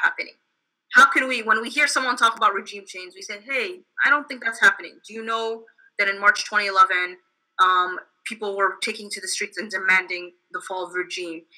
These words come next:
And then it was the government repression that pushed some people to go, that pushed the militarization, um, of some groups." Um, you know, so disrupt that narrative. Um, if you are an artist, talk about the beautiful artwork that's been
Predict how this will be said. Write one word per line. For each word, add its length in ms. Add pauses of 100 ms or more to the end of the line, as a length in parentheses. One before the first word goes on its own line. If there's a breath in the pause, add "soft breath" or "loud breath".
(100 soft breath)
And 120
then 100
it 120
was 160
the 80
government 440
repression 520 (240 loud breath)
that 200
pushed 340
some 200
people 420
to 200 (100)
go, 220 (200)
that 220
pushed 220
the 60
militarization, 960 (440 soft breath)
um, 280
of 120
some 280
groups." 420 (460)
Um, 380 (360 soft breath)
you 80
know, 140 (120)
so 220
disrupt 460
that 180
narrative. 460 (440)
Um, 300
if 160
you 160
are 540 (800)
an 120
artist, 640 (240)
talk 260
about 300
the 60
beautiful 500
artwork 380
that's 220
been 160